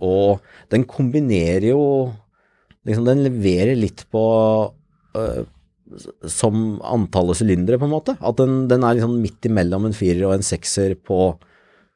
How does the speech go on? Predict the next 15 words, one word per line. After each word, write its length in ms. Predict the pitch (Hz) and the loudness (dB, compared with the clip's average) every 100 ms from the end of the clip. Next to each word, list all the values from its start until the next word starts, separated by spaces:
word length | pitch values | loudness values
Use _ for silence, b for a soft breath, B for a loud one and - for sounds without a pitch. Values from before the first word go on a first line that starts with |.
| - | -2
på 80 | 120 | 2
egenskaper, 540 | 110 87 80 95 90 165 | 2 2 -2 -2 0 2
da. 120 | 127 | 2
At 80 | 101 | 2
den 80 | 117 | 0
er, 80 | 113 | 2
det 140 | 110 | 2
er 80 | 117 | 2
liksom 200 | 98 113 | 2 0
litt 180 | 107 - | -2 -2
mer, 400 | 95 92 104 95 b b - | 0 2 4 2 b b -8
litt 120 | 92 | -4
mer 160 | 95 98 | -2 -2
bunn 580 | 92 85 101 110 117 117 | -4 -2 0 2 0 -2
og 160 | 107 | -6